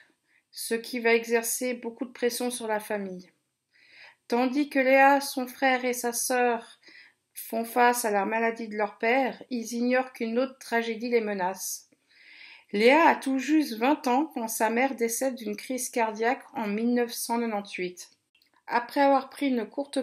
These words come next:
pause pour se remettre du décès de sa mère, Léa reprend ses études. Mais un événement va littéralement lui changer sa vie. Elle est victime d'un grave accident de la route. Elle s'en tire avec un poumon perforé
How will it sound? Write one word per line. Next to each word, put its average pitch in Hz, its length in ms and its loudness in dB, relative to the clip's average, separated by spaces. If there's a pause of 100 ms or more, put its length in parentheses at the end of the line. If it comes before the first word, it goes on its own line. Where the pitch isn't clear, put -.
pause 269 300 -2
pour 233 120 -12
se - 140 -8
remettre 196 380 -4
du 208 100 -12
décès 208 320 -2
de 233 60 -16
sa 196 240 -4
mère, 226 280 -4
Léa 208 300 0
reprend 226 380 -4
ses 202 260 -10
études. 160 500 -12 (1200)
Mais 254 220 4
un 277 180 6
événement 285 760 2 (120)
va 233 200 0
littéralement 254 1000 -2 (1040)
lui 226 160 -6
changer 247 340 -2
sa 247 220 -2
vie. 180 340 -12 (120)
Elle 220 160 -2
est 233 60 0
victime 254 520 -2
d'un 202 160 0
grave 226 480 0
accident 233 480 -4
de 214 80 -8
la 196 100 0
route. 175 460 -12 (680)
Elle 214 140 -2
s'en 262 280 0
tire 285 240 -2
avec 254 260 2
un 220 100 -4
poumon 277 360 0
perforé 262 880 -4